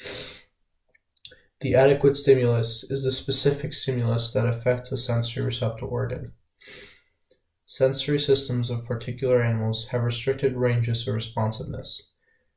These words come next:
Sensory receptor organs are only capable of being affected by stimuli, stimuli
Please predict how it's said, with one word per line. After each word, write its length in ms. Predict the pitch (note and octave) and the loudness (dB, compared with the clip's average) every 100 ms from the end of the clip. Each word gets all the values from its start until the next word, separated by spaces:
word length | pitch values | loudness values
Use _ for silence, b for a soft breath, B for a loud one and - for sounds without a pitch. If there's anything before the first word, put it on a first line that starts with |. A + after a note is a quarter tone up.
| _ | _
Sensory 420 | - B2+ B2+ B2+ | -6 -2 -2 -2
receptor 380 | B2 - A#2 - | -2 0 -2 -2
organs 440 | - A#2+ A#2 A2+ - | -4 -2 0 0 0
are 140 | B2 | 2
only 180 | C#3 C3+ | 2 0
capable 580 | - C3+ C3+ - A2 A2+ | 4 4 4 -4 -2 -2
of 80 | |
being 160 | A#2+ A2+ | -2 -2
affected 440 | A2+ A#2 - A2+ | -2 -4 -2 -2
by 100 | - | -2
stimuli, 600 | A2+ - B2+ B2 A#2 - - - | -4 -2 -2 -2 -2 -4 -10 -14
stimuli 680 | - C3 C3 A2+ A2+ A2+ | -6 -2 0 0 0 -2